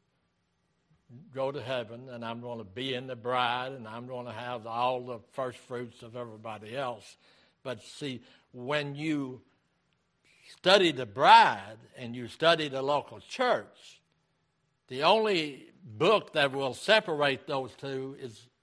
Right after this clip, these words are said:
the Word of God. But we see it and we practice it every time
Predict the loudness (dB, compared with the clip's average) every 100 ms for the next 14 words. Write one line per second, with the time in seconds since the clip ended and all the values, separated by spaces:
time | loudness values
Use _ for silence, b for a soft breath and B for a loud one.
0 | _ -10 -6 -4 -6 -6 -8 -8 -8 -10
1 | -18 _ _ _ _ _ _ _ _ _
2 | _ _ _ _ _ _ _ _ _ _
3 | _ _ _ _ _ -20 _ _ -4 -2
4 | 0 -2 -2 -2 0 2 0 -2 -6 -6
5 | -4 -6 -6 -8 -14 _ -2 4 4 2
6 | -4 -8 -8 -8 -6 -6 -4 -6 -4 -4
7 | -4 -8